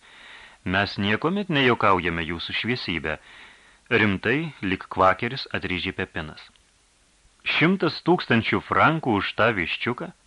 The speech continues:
„Jūsų šviesybė, neįmanoma patikėti, kaip sunku auginti paukščius šiuose prakeiktose olose.“ „Visa tai be galo juokinga“, tarė Danglaras, „be galo linksma, sutinku, bet aš alkanas, leiskite man valgyti.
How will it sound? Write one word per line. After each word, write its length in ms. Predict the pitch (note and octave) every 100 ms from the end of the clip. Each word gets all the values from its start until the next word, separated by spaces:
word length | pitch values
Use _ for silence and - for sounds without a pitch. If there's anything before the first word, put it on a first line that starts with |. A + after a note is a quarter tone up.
| _ _ _ _ _ _ _
„Jūsų 360 | G2+ G#2 A#2+ C#3
šviesybė, 720 | - D#3 E3 - D2 C2+ D#2
neįmanoma 560 | F#2+ B2 E3 F3+ F3+ F3+
patikėti, 560 | F3+ F#3+ - D3 G#2
kaip 240 | A#2 A#2 -
sunku 240 | A#2 A2
auginti 640 | G#2+ G2 G#2 G#2 F2+ F#2+ E2+
paukščius 640 | - G2 - - F#3 - -
šiuose 400 | - F#2 A2 F#2 G2
prakeiktose 640 | F#2 F#2 E2 F2 - G#2 F#2+ F2+
olose.“ 400 | D#2 D#2 - - - _ _ _ _ _ _ _ _ _ _
„Visa 240 | F2+ F2+ F#2
tai 180 | F2+ E2
be 80 | E2+
galo 240 | F2 E2
juokinga“, 540 | F2 A#2 - G3+ E2
tarė 240 | - E2 D#2
Danglaras, 640 | F#2 G#2 G2+ E2+ E2+ - - - - -
„be 160 | G2+
galo 240 | A2 B2+ F#3
linksma, 380 | A3 A#2+ G2
sutinku, 480 | G2 A#2 E3+ F#3 E2
bet 180 | D2 E2+
aš 200 | F#2 - D#3+
alkanas, 320 | A#2+ F#2+ F#2+
leiskite 400 | A2 A2 - B2+
man 160 | C#3+ E3
valgyti. 480 | C#3 F2 F2 G2